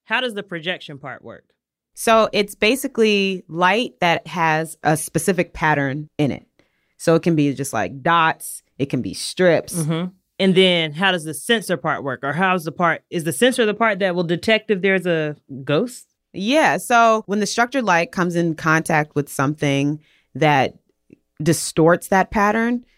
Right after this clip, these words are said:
Speaker 2: which could be a body or an entity, that sensor can detect that distortion and then will show on the iPad screen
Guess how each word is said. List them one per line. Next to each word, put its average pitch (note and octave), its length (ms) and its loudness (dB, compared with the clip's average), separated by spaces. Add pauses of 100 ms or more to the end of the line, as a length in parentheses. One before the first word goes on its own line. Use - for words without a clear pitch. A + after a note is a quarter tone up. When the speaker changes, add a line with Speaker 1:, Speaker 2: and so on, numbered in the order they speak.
(340)
Speaker 2:
which C#3 260 -2
could D3+ 160 -2
be C#3 440 2 (460)
a C3 100 -2
body B2+ 600 2
or B2 340 -2
an B2+ 160 -4
entity, C3 680 -4 (680)
that E3 340 0
sensor A3 460 2
can G3 160 0
detect D#3+ 580 -4
that D#3 160 0
distortion D3 800 0
and D3 260 0
then C#3+ 400 0
will C#3 500 0
show F3 540 2
on D3+ 300 0
the B2+ 340 -2 (320)
iPad E3+ 420 0
screen C#3+ 460 -6